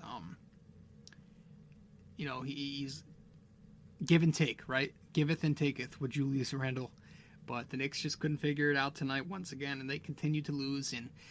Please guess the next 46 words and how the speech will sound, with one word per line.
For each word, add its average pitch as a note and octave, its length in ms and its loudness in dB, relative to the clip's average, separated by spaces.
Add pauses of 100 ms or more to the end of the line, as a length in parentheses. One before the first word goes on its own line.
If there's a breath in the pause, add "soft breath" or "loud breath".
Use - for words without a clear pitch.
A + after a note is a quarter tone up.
(180 loud breath)
hopefully D3+ 460 0
at D3+ 100 -4
one D3 200 -2
point, C#3+ 360 -2 (180)
you C#3 80 -10
know, B2+ 220 -10 (1000)
the C#3 160 0
Knicks C3+ 240 0
can C#3 160 -2
figure C3+ 300 0
out C3 120 2
a B2+ 60 0
way B2+ 220 -2
to, A#2+ 320 -4 (720 loud breath)
to C#3+ 80 0
mix D3 320 0
in D3 260 0
more C#3+ 220 -2
kids A#2+ 420 -4
and A2 240 -12
play C#3+ 180 -2
their D3 140 0
youth C#3+ 240 -2
a C3+ 60 -6
little C3+ 160 -4
bit C3 160 -6
more, B2+ 200 -10
because B2+ 540 -8 (720 loud breath)
while C3+ 160 0
we've C#3 200 -4
seen D#3+ 260 0
some - 500 -2
kind D#3+ 160 0
of D3+ 80 -2
positive D3 400 0
signs D3 340 -2
when C#3 120 -4
it C3+ 60 -4
comes C#3 200 -6
to C#3 80 -6
playing C#3 300 -4
Trier C#3+ 300 2
and B2+ 220 -4
playing C3+ 440 -4
Mitchell D3 300 2
Robinson, D#3 540 2